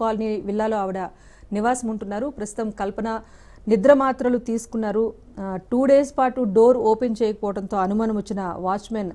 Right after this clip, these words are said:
వాళ్ళ హస్బెండ్కి కాల్ చేశారు. So, హస్బెండ్ ఇచ్చిన ఫిర్యాదు మేరకే, ఆ, కల్పన ఇంటికి చేరుకున్న పోలీసులు అక్కడ పరిస్థితి చూస్తే కనుక ఆమె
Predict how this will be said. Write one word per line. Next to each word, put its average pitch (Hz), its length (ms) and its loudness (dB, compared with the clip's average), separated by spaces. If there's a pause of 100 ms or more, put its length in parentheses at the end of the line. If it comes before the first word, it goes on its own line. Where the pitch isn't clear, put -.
(440)
వాళ్ళ 185 160 -2
హస్బెండ్కి 202 460 0
కాల్ 196 320 -2
చేశారు. 196 300 -4
So, 185 360 -2
హస్బెండ్ 190 420 2
ఇచ్చిన 233 200 0
ఫిర్యాదు 214 380 0
మేరకే, 202 460 -4 (500)
ఆ, 175 240 -6 (100)
కల్పన 226 300 2
ఇంటికి 226 460 0
చేరుకున్న 214 260 -2
పోలీసులు 196 440 -4
అక్కడ 185 140 -6
పరిస్థితి 190 460 -6
చూస్తే 190 220 -6
కనుక 185 240 -8
ఆమె 185 400 -4